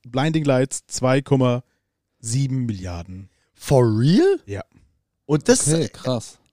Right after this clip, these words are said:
Speaker 2: also in Anführungszeichen, reicht, um einer der Top zwei Songs zu sein.
Speaker 1: Es reicht, ja.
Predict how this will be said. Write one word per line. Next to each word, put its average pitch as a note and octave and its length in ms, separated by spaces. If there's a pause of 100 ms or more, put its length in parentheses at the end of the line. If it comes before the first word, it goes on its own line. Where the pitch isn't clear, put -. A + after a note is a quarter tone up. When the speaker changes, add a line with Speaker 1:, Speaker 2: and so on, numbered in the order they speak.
Speaker 2:
also C#3 180
in C#3+ 60
Anführungszeichen, F3 760 (240)
reicht, D3+ 720 (640)
um D3 120
einer D#3+ 200
der E3+ 160 (280)
Top - 220
zwei F3+ 200
Songs A#2+ 260
zu - 100
sein. G2 340 (380)
Speaker 1:
Es A#2+ 320
reicht, C#3+ 480
ja. G2+ 340